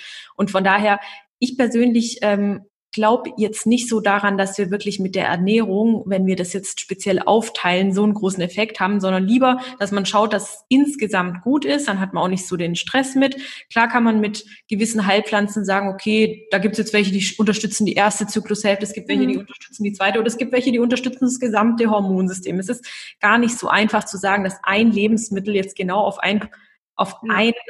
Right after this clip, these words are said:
Speaker 1: Hormon wirkt. Also das finde ich auch immer ganz schwer. Und ich,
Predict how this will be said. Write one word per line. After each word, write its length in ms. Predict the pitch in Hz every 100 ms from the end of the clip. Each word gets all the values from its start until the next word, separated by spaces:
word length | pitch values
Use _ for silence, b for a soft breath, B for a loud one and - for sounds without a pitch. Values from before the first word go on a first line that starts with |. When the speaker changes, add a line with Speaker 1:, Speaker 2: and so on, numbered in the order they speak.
| -
Speaker 1:
Hormon 640 | - 202 196 208 220 190 165
wirkt. 320 | 220 190 -
Also 140 | 180 190
das 200 | 208 -
finde 140 | 214
ich 80 | 202
auch 80 | 202
immer 160 | 208
ganz 340 | 202 202 220 -
schwer. 180 | 208
Und 120 | 208
ich, 80 | 196